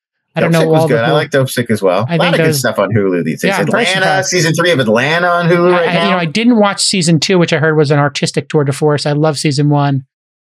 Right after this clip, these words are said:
Speaker 1: You know, it's just very hard for me to keep up with this, and we will
Speaker 2: There's
Speaker 1: be
Speaker 2: so
Speaker 1: back with
Speaker 2: much.
Speaker 1: Lon next week to go over, uh, with Molly. We crashed, uh, which is on episode five, and we'll
Speaker 2: Mm-hmm.
Speaker 1: have episodes five and six if you wanna catch up. And then we're gonna start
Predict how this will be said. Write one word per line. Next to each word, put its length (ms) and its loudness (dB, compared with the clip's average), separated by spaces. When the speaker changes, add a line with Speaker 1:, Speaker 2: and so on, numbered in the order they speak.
Speaker 1:
You 140 0
know, 160 0
it's 100 -4
just 240 -6
very 260 2
hard 300 0
for 100 -2
me 140 4
to 80 0
keep 280 -4
up 220 0
with 200 0
this, 260 -4
and 180 2
we 100 2
will 200 2
Speaker 2:
There's 100 2
Speaker 1:
be 60 2
Speaker 2:
so 100 2
Speaker 1:
back 260 0
with 120 0
Speaker 2:
much. 100 0
Speaker 1:
Lon 200 0
next 220 -2
week 220 -2
to 80 -6
go 280 0
over, 600 0
uh, 220 0
with 160 0
Molly. 480 2
We 200 4
crashed, 720 -2
uh, 160 2
which 160 0
is 60 -2
on 120 4
episode 360 0
five, 480 0
and 180 2
we'll 120 2
Speaker 2:
Mm-hmm. 80 0
Speaker 1:
have 260 -2
episodes 380 -2
five 240 -2
and 100 0
six 240 -2
if 60 -4
you 60 2
wanna 140 0
catch 200 -6
up. 180 -2
And 120 2
then 160 0
we're 120 0
gonna 180 0
start 500 -2